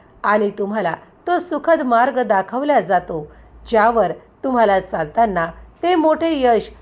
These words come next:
प्राप्त होताना दिसून येते. देव म्हणतात, "बाळा, तुझ्या आयुष्यातील तो अंधकार नष्ट करणारे सामर्थ्य देवांच्या व्यतिरिक्त कुणातही नाही." म्हणूनच देवांचे आशीर्वाद हे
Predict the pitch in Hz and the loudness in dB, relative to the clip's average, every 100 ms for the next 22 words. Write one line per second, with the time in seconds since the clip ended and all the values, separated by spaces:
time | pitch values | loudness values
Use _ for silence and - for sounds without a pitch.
0 | - - 226 214 - 208 185 175 240 233 | -8 0 2 0 -2 -4 -4 -2 0 2
1 | 190 226 226 190 180 214 170 156 - - | 0 -2 -2 -8 -6 -4 -4 -6 -12 -16
2 | - - - - 190 240 311 349 339 302 | -20 -20 -20 -20 0 4 4 4 2 0
3 | 285 240 226 175 175 196 180 - - _ | 2 2 2 -2 0 0 -2 -6 -20 _
4 | - 254 226 214 170 185 233 - 302 302 | -8 -4 0 -2 -2 -4 -6 -2 -2 0
5 | 240 196 - - - 220 226 190 180 208 | -4 -4 -8 -20 -4 0 0 -2 -4 -6
6 | - 190 160 156 - - - 220 - 233 | 0 2 2 0 -10 -16 -6 -4 -2 -2
7 | 214 175 175 202 208 208 202 170 226 - | 0 0 2 2 2 0 -2 0 0 0
8 | - 214 170 - - - 208 220 202 190 | 2 0 0 -6 -20 -2 2 4 4 2
9 | 208 190 180 175 302 320 - 208 170 - | 0 0 -2 -4 -4 -4 2 0 0 -10
10 | - - 311 359 359 277 220 269 202 180 | -10 -2 2 2 2 0 0 0 2 0
11 | 190 160 156 - - - 208 277 269 185 | -2 -10 -14 -20 -20 -6 0 2 4 2
12 | - - _ 196 208 208 190 190 196 - | -2 -18 _ 0 4 4 2 -2 -6 -2
13 | 170 165 277 220 185 170 - _ _ _ | -4 -2 -2 2 2 0 -6 _ _ _
14 | 311 262 208 - | 2 2 0 -6